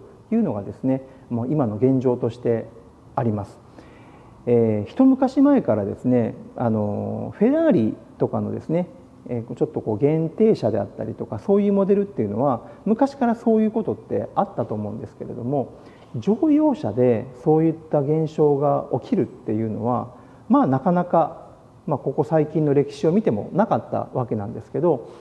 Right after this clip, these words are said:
もうGクラスはですね、まあ、そういう状態に今のところなってきてます。また、えー、今、まあ、空前の円安というですね、えー、状況に今なっておりまして、えー、ちょっと前にね、百五十円を超えたと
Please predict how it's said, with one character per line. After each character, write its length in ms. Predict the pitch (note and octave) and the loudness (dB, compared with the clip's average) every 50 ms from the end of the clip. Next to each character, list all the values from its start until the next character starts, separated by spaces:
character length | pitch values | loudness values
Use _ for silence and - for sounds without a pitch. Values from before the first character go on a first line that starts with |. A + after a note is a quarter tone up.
| - - - | -20 -10 -6
も 80 | D3+ C3+ | -4 -4
う 40 | A#2+ | -2
G 220 | B2 E3 G#3 G3+ | 0 0 0 0
ク 120 | G#3 - | 0 -2
ラ 120 | G#3 E3 A#2+ | -2 -2 -2
ス 100 | - B2 | -4 -8
は 80 | A2 G#2+ | -8 -8
で 80 | G#2+ | -10
す 100 | G#2+ - | -8 -4
ね、 180 | C#3+ C#3 C#3 C3+ - - - | -2 -2 -2 -2 -6 -10 -8
ま 80 | - B2+ | -6 -6
あ、 20 | |
そ 200 | A#2 - D3+ C#3+ | -2 0 2 2
う 60 | C#3 | 2
い 280 | C3+ C3+ C3+ C3 C3 B2+ | 2 2 2 2 2 0
う 380 | - - - - A2 A#2+ B2 A#2 | -2 -6 -10 -8 -6 -4 -2 0
状 180 | A2+ C3 A#2+ | 2 2 2
態 200 | A#2 B2 A#2 A2+ | 2 2 2 2
に 240 | A2+ A2 G#2+ G#2+ - - - | 2 0 -2 -4 -6 -6 -4
今 180 | B2+ B2 A2+ | -2 -2 -2
の 60 | A2+ | -2
と 80 | A2+ A#2 | -4 -4
こ 120 | - A2+ | -4 -4
ろ 80 | - A2 | -4 0
な 100 | B2 C#3+ | 0 0
っ 120 | - - | -2 -2
て 80 | - G#2+ | -6 -8
き 120 | - - | -8 -8
て 100 | - A#2 | -10 -12
ま 120 | G#2 - A#2 | -10 -10 -12
す。 120 | - - - - - - - - - - - - - | -16 -20 -20 -20 -20 -20 -20 -20 -20 -20 -20 -8 -6
ま 120 | D#3+ D#3+ | -6 0
た、 360 | - G#3 G3 D#3+ C#3 - - - - - - - - - - - | 2 2 2 2 0 -4 -10 -18 -20 -20 -20 -20 -20 -18 -4 0
え 480 | B2+ A#2+ A#2 A2+ A2 G#2+ G#2 G#2 G2+ - | 2 4 4 4 2 0 0 -2 -2 0
ー、 40 | E3 | 0
今、 400 | F3 E3+ B2+ A2 - - - - - | 2 2 2 0 0 -4 -8 -6 -6
ま 80 | C#3 B2 | -4 -4
あ、 40 | |
空 260 | - - - E3 E3 D#3+ | -4 -2 2 2 2 4
前 200 | D3 E3+ E3 D#3 | 4 4 4 4
の 440 | D3+ D3+ D3 D3 C#3 - - - - - | 4 2 2 2 0 0 -4 -10 -2 2
円 240 | C#3 C#3+ D3 D3 C#3+ | 2 4 4 4 4
安 320 | C#3 C3+ C3+ - - C#3 | 2 2 0 -2 -6 -6
と 180 | B2+ - A#2 G#2+ | -4 -4 -4 -4
い 140 | G2+ G2+ G2+ | -4 -6 -8
う 20 | |
で 100 | G#2 G#2+ | -8 -10
す 80 | - - | -6 0
ね、 200 | C3+ B2+ B2+ B2+ - - - - - - | 0 0 0 0 -4 -10 -20 -20 -14 -6
え 360 | B2 A#2 A2+ A2 G#2+ G#2+ G#2 G#2 | -4 -2 -2 0 -2 -2 -4 -2
ー、 0 | |
状 140 | G2+ B2 A#2+ | 0 0 0
況 200 | A2 A#2+ - A2+ | 2 0 0 0
に 220 | G#2+ G#2+ A2 A2+ B2 | 0 0 0 0 0
今 200 | A#2 A2 G2+ G#2 | 0 0 0 -2
な 100 | A#2+ B2 | -2 -2
っ 40 | B2 - | -2 -2
て 60 | A#2 | -4
お 60 | G2+ | -4
り 80 | G#2 G2 | -4 -6
ま 100 | G#2+ G2+ | -8 -10
し 100 | - - | -10 -10
て、 140 | - A2 - - - - - - - - | -10 -10 -10 -12 -18 -20 -20 -20 -8 -4
え 60 | B2+ | -4
ー、 40 | A#2 | -2
ち 100 | - - | 0 -2
ょ 20 | |
っ 40 | A3+ | 0
と 140 | - - D3 | 0 0 2
前 180 | A#2+ A2+ A2 G#2 | 2 0 0 -2
に 120 | G2+ G#2+ | -2 -2
ね、 100 | B2+ C3 | -4 -4
百 260 | A#2+ A#2 A2+ - C#3 | -4 -8 -8 -6 -2
五 160 | B2+ D3+ D3+ | 0 2 2
十 120 | C#3+ C#3 E3 | 2 0 0
円 140 | F3 C#3+ A2 | -2 -2 -4
を 60 | - - | -4 -2
超 120 | - C3+ | -2 0
え 40 | C#3 | 0
た 140 | D3+ D3+ D3 | 0 0 0
と 280 | - A#2 G#2+ - - | -2 -4 -6 -6 -8